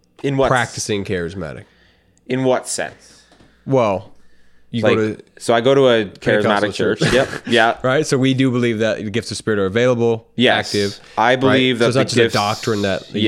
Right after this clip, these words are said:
Speaker 2: yes, we're charismatic 'cause the gifts are still around, and so go be hospitable. It's, no, like, we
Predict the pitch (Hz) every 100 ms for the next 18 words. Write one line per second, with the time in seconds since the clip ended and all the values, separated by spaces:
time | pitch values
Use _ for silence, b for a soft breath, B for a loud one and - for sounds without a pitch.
0 | 101 98 - 107 101 104 101 104 98 104
1 | 92 98 - 107 - 98 101 95 98 95
2 | 95 92 - 95 101 98 95 101 92 -
3 | 120 101 92 - _ 95 - - 113 101
4 | 95 98 98 92